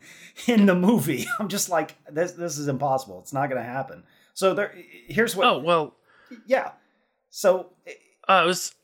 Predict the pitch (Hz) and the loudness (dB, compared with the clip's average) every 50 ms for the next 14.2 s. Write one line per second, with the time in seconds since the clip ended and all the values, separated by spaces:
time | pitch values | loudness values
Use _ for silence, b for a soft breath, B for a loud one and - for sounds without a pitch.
0 | _ 180 185 165 - - - - - _ - 170 160 - - 180 170 - - 156 | _ 0 0 0 -2 -6 -8 -10 -12 _ -8 -8 -8 -4 -4 -4 -2 -2 -4 -6
1 | 143 - - 196 175 156 165 151 - - 127 165 165 - 165 165 165 156 151 151 | -4 -4 -4 -4 -4 -4 -6 -8 -8 -8 -6 -6 -2 -2 -2 0 0 -2 -4 -2
2 | 143 170 165 - - - - 180 175 - 170 160 160 147 170 202 175 143 143 160 | -4 -4 -4 -4 -6 -4 -4 -4 -2 -2 0 0 0 2 2 0 0 0 -4 -8
3 | 156 156 151 - - _ - - 170 - 160 151 135 151 156 170 170 156 151 143 | -10 -10 -10 -10 -12 _ -8 -8 -8 -4 -4 -4 -4 -2 -2 -2 0 0 0 0
4 | 135 131 113 - 139 131 135 139 - _ - 135 135 143 143 139 139 151 175 170 | 0 0 -2 -4 -2 -2 -2 -4 -8 _ -8 -6 -4 -4 -4 -4 -2 -4 -4 -4
5 | 147 - - 110 - - - _ _ - 220 - 254 262 262 - - 247 247 220 | -4 -8 -12 -12 -16 -18 -20 _ _ -8 -6 -4 -4 -4 -4 -2 0 0 0 0
6 | 214 - - 190 185 180 190 214 214 196 156 208 214 196 180 165 147 143 147 139 | 0 -4 -10 -14 -12 -2 2 2 2 4 4 2 2 4 2 0 0 2 2 0
7 | 110 71 69 - - - - - _ _ _ _ 101 107 123 147 143 - _ _ | 0 -2 -6 -10 -10 -12 -12 -16 _ _ _ _ -4 -2 -2 -2 -4 -6 _ _
8 | _ _ _ _ _ _ _ _ _ _ _ _ _ - 131 143 127 - 160 170 | _ _ _ _ _ _ _ _ _ _ _ _ _ -8 -8 -8 -8 -8 -4 0
9 | 170 175 147 131 127 143 120 - - - - 165 160 170 190 165 160 151 147 123 | 0 2 2 4 2 2 2 0 -4 -8 -6 -2 0 0 2 2 2 2 2 0
10 | 113 - 135 107 101 90 73 85 - - - - 220 240 233 185 156 139 131 127 | -2 -4 -6 -6 -6 -10 -12 -12 -12 -12 -6 -2 0 2 2 4 4 4 2 2
11 | - b b b b b b b b b b _ - 196 196 190 190 190 185 - | -2 b b b b b b b b b b _ 6 6 8 8 8 6 4 0
12 | 180 180 180 - 160 185 190 202 208 - - 185 240 240 - - 208 185 175 165 | -4 -6 -8 -8 -4 -4 -4 -2 -4 -6 -4 -4 -4 -2 0 -2 0 0 0 0
13 | 156 156 147 131 135 135 - - 151 131 123 - - 95 98 95 92 101 147 147 | 0 -2 -2 -2 -6 -8 -6 -4 -2 -2 -2 -4 -8 -10 -10 -10 -8 -8 -8 -10
14 | - - - - | -10 -14 -16 -16